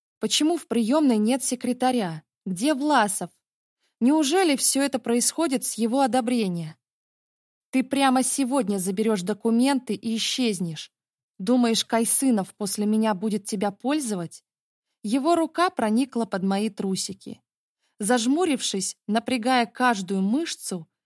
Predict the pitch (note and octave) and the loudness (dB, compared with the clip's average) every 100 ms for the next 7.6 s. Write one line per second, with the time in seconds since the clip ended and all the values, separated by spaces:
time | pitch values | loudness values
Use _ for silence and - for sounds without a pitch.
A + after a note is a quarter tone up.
0 | _ _ F#3+ C#4 D4+ - G3 G#3+ A3 - | _ _ -4 -2 -2 -4 -4 -2 -4 -2
1 | - D#4+ A#3 - A#3 A3 G3+ A#3 - D4 | -2 0 -2 -2 -4 -4 -4 -6 -2 -2
2 | B3+ G#3 F#3 A#3+ G3+ G3 A3 A3 G#3+ G#3 | 0 0 0 -2 -2 -4 -2 -2 0 -2
3 | F3+ F#3 E3 D#3 - _ _ _ _ _ | -2 -4 -4 -8 -14 _ _ _ _ _
4 | _ C4+ D4+ G#3 F#3 G3+ B3+ C4 B3 _ | _ 2 2 2 -2 -2 0 -2 -6 _
5 | _ - A#3+ E4 - A3 F#3+ F#3+ D4+ D4+ | _ -4 0 0 2 0 0 0 0 2
6 | G#3 E3+ E3 G3 A3 D4 D#4+ A#3 A#3 A#3 | 0 0 -2 -2 0 -2 -2 -4 -2 0
7 | G#3 F#3+ B3+ D4+ B3+ - | 0 -2 -2 0 0 -4